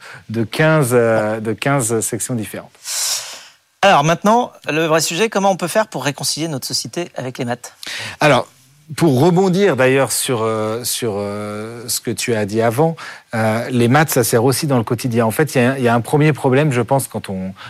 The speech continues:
Speaker 1: quand on parle des mathématiques, euh, à nos jeunes ou quand on parle des mathématiques dans la société, c'est que on ne parle que des applications des mathématiques. On oublie qu'il y a des mathématiques citoyennes, des mathématiques de tous les jours.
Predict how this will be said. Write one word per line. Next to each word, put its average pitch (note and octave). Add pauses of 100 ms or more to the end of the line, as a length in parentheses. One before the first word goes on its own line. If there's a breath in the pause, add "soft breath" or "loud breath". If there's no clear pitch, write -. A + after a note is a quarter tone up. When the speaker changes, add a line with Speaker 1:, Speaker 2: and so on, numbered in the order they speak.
Speaker 1:
quand A#2
on A2
parle C#3+
des B2
mathématiques, A2+
euh, F#2+
à G#2+
nos G#2
jeunes C3+
ou G#2
quand F#2+
on G#2
parle A#2+
des A2+
mathématiques A2
dans A2
la F#2+
société, G#2
c'est B2+
que - (340 loud breath)
on B2
ne B2
parle A#2
que -
des A#2
applications B2+
des A#2
mathématiques. G#2+ (400 loud breath)
On B2
oublie C#3
qu'il C#3
y B2
a A2+
des G#2+
mathématiques A#2+
citoyennes, G#2+ (960 loud breath)
des C3
mathématiques C#3
de C3
tous -
les C3+
jours. G#2